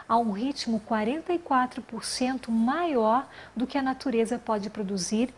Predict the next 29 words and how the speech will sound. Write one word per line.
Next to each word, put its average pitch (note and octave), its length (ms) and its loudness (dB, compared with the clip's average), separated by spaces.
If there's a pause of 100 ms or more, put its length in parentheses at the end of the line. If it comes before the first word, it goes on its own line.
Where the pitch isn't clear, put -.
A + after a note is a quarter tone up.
e G#3+ 140 4
absorver. G3 720 0 (800)
A A3 80 0
Global G#3+ 560 6 (160)
Footprint A3+ 540 0 (180)
Network, G#3 760 0 (240)
que - 80 -18
tem B3 200 2
sede A3+ 580 0
em G#3 100 4
Oakland, G3+ 460 0 (400)
na G#3 100 2
Califórnia, G3 760 2 (340)
calcula D4 520 4
todos F4+ 460 2
os G3+ 220 -2
anos, G#3 460 2
desde G#3+ 320 2
sua B3 280 0
criação G3+ 580 0
em G3+ 40 6
dois F#3 200 0
mil F#3 140 0
e F3+ 60 -2
três, G3+ 540 0 (160)
a B3 100 2
chamada G#3+ 600 2 (100)
impressão B3+ 520 0
ecológica G3+ 800 2